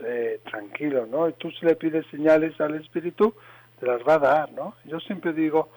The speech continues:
tengo una amiga que vive en Málaga, que imagínate, en pleno agosto, dice, "Pues si mi padre es el que está realmente aquí, que hoy llueva". ¿Cuándo se ha visto que llueva en agosto en Málaga?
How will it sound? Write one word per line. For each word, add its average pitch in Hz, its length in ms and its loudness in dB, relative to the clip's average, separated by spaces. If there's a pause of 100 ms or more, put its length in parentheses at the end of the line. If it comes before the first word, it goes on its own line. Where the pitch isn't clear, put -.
(360)
tengo 147 140 -2
una 156 140 6
amiga 156 380 2
que 147 120 -4
vive 135 220 -2
en 139 80 -2
Málaga, 151 460 0 (500)
que 120 100 -12
imagínate, 117 500 -8
en 123 80 -4
pleno 127 280 -6
agosto, 147 400 -4
dice, 127 280 -14
"Pues - 180 -14 (120)
si 143 60 -18
mi 135 140 -14
padre 208 500 0
es 196 140 -2
el 175 100 -12
que - 120 -10
está 180 220 -4
realmente 165 540 -6
aquí, 214 300 0 (580)
que 139 200 4
hoy 214 280 4 (120)
llueva". 202 680 10 (880)
¿Cuándo 147 260 0
se 151 60 0
ha 139 60 4
visto - 380 2
que 139 100 2
llueva 139 420 8
en 143 60 8
agosto 147 440 6
en 151 100 6
Málaga? 165 500 4